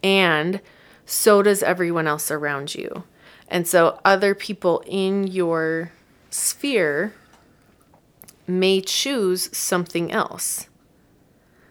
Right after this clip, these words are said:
They may choose, they may say, "Hey, yeah, your worth is a hundred percent.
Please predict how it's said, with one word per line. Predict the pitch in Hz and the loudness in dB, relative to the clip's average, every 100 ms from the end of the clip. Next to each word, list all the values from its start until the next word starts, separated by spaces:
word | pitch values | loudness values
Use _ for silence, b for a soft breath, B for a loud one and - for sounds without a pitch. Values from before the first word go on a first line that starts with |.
| b - | b 0
They | 185 202 | 2 4
may | 202 196 | 2 2
choose, | - 247 240 185 185 202 | 0 0 4 4 2 -2
they | - 185 | -2 0
may | 185 180 | 0 0
say, | - 190 | 0 -2
"Hey, | 196 294 | 0 -2
yeah, | 240 311 226 135 196 | 2 6 6 4 0
your | 233 | -2
worth | 247 254 226 | 0 -2 0
is | 233 | 0
a | 208 | 0
hundred | 208 202 | -2 -4
percent. | 202 180 - 175 226 240 | -2 -4 -2 -2 -2 -6